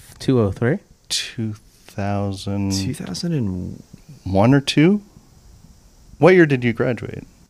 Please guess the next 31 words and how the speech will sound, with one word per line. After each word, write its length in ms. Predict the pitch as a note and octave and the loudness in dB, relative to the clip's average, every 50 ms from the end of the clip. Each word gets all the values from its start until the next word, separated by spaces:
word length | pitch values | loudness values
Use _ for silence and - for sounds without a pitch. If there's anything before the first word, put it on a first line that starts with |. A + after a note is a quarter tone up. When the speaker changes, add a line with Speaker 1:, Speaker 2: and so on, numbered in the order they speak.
| _ _ | _ _
Speaker 3:
Two 320 | - - - - C#3 C#3 | -8 -6 -2 2 2 2
th-, 180 | C#3 - - - | 2 0 -2 -2
so 160 | - - B2+ | 0 2 2
I 40 | B2 | 2
graduated 640 | A2 B2 A#2+ B2 A#2+ B2+ B2+ B2 A#2+ A2+ A2 G#2+ | 2 2 2 2 0 0 -2 -2 -2 -4 -4 -6
from 360 | - - G2+ G2 G2 G2 F2+ - - _ _ _ _ _ _ - _ _ _ _ _ _ _ _ _ _ _ _ _ _ _ _ _ - | -6 -6 -4 -4 -4 -4 -6 -8 -12 _ _ _ _ _ _ -20 _ _ _ _ _ _ _ _ _ _ _ _ _ _ _ _ _ -16
Cal 280 | - - A2 G#2 G#2+ | -8 -2 0 0 2
Arts 420 | A2 A2 A#2 A#2 A2+ - - - - | 2 2 2 2 0 0 -4 -4 -4
in 280 | - A2+ G#2 F#2+ - - | -4 -4 -4 -4 -4 -4
oh 160 | G#2+ G#2 G2 F#2+ | -4 -2 -2 -2
two, 440 | - - - C#3+ C#3+ C3+ C3 C3 F#2 | -2 2 4 4 6 6 6 6 4
opened 260 | A2 G#2 - A2 G2+ | 4 2 0 -2 -2
the 60 | G2+ F#2+ | -2 0
gallery 600 | G2+ G2+ G2+ G2+ G2+ G2 F#2+ G2 F#2 F2+ F2+ - _ _ - _ _ _ _ _ _ _ _ _ - | 0 0 2 2 2 2 2 0 0 -2 -4 -8 _ _ -20 _ _ _ _ _ _ _ _ _ -8
October 480 | - G#2 - - - C#3+ B2+ A#2+ C3 C3 | -8 -6 -4 0 2 4 4 4 4 0
twenty-third, 1160 | - - B2+ A#2 A2+ G#2+ G2+ - - - - B2 A2+ A2+ A2 A2 A2 A2 A2 G#2 G2+ A2+ A2 - _ - _ _ - | 0 -2 -2 0 0 0 -2 -4 -6 -2 0 2 4 4 6 4 4 4 2 0 -2 -6 -10 -12 _ -20 _ _ -12
Speaker 2:
Two 160 | - - A2+ | 0 0 2
thousand 260 | - G#2+ G2+ - - | 4 4 4 4 4
four. 420 | - - A2+ G#2+ G#2 A2+ G#2 F#2+ - | 4 4 2 4 6 6 6 4 4
Speaker 3:
two 40 | F2 | 0
thousand 20 | |
three. 580 | - - - - A#2 A2 A2 G#2 F2+ D#2+ D#2+ - - | -6 -12 -4 -2 2 2 4 2 2 0 -2 -6 2
Speaker 2:
Two 140 | - C#3 A#2+ | 4 4 6
thousand 280 | B2 A2+ F#2+ F2 F2+ - | 6 4 2 0 -6 -6
three. 220 | - - - - - F#2+ - - - - - | -4 -4 -4 -4 -6 -12 -14 -16 -18 -8 0
Speaker 3:
Yeah, 240 | B2+ B2 A#2 G#2+ G2 | 2 4 4 4 4
so 180 | - - C3+ B2+ | 2 2 2 4
immediately 800 | B2 C3 C#3 D3 D#3 D#3+ E3 A#2+ C3+ C3+ B2+ A#2+ A2+ A2 - - _ _ _ _ _ _ _ _ | 4 6 6 8 8 8 6 6 4 2 2 2 0 0 -4 -8 _ _ _ _ _ _ _ _
after 400 | B2+ A#2 A2 G#2+ - - G#2+ G2+ | 0 2 2 0 0 -4 -4 -2
graduate 480 | F#2 G#2 G#2 G2+ G2+ G2 G2 E2+ D#2 - | 0 2 2 2 2 0 -4 -6 -8 -8
school. 400 | - - - F#2 F2 F2+ G2 | -10 -8 -8 -8 -8 -8 -10